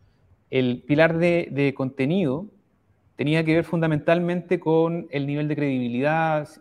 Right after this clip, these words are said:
eh, si había sensacionalismo o imparcialidad.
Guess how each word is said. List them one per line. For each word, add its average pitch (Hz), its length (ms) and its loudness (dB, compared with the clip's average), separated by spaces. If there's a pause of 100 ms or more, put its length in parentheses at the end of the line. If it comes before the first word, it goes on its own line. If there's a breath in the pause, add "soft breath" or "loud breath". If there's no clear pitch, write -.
eh, 123 300 -8
si - 180 -4
había 131 160 -2
sensacionalismo 143 920 -4 (320 soft breath)
o 156 220 2
imparcialidad. 131 800 -2